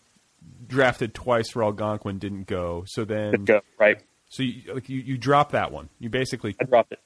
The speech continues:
Speaker 1: You
Speaker 2: I
Speaker 1: dropped,
Speaker 2: dropped it.
Speaker 1: and then how long did it take you to write this next novel?
Speaker 2: It was, like, nine months.
Speaker 1: Okay, so this one came out of you rel-, that's pretty quick.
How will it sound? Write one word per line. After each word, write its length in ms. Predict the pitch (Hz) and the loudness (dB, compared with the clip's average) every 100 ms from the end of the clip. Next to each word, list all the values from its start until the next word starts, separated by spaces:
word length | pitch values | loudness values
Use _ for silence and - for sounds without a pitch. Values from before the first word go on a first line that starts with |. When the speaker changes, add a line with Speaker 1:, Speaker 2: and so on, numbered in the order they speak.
| - | -12
Speaker 1:
You 120 | 117 | -2
Speaker 2:
I 40 | 117 | 2
Speaker 1:
dropped, 40 | 123 | 2
Speaker 2:
dropped 200 | 101 113 | 2 -2
it. 40 | |
Speaker 1:
and 100 | 135 | -6
then 100 | 120 | -4
how 160 | 120 147 | -2 0
long 180 | 143 139 | 0 0
did 100 | 135 | -4
it 80 | |
take 200 | 143 131 127 | -4 -6 -4
you 40 | |
to 40 | 113 | -2
write 220 | 113 110 | -2 -4
this 160 | 107 | -8
next 240 | 117 117 - | -8 -8 -10
novel? 300 | 73 65 64 _ _ _ _ _ _ _ - | -10 -12 -18 _ _ _ _ _ _ _ -6
Speaker 2:
It 0 | |
was, 100 | 110 | 2
like, 260 | 117 113 - - - - - - | 4 2 -6 -20 -20 -20 -20 -4
nine 280 | 120 117 120 | 2 4 4
months. 400 | 117 135 - - _ _ 104 | 4 2 -4 -14 _ _ -16
Speaker 1:
Okay, 240 | 104 107 | -10 -8
so 140 | - 110 | -6 -6
this 180 | 131 | -4
one 120 | 139 113 | -4 -4
came 240 | 120 110 | -2 0
out 120 | 104 | 0
of 60 | 101 | 0
you 100 | 101 | 0
rel-, 200 | 104 101 | 2 2
that's 180 | 113 - | -2 -4
pretty 200 | 131 107 | -4 -4
quick. 420 | - 92 - | -2 -2 -4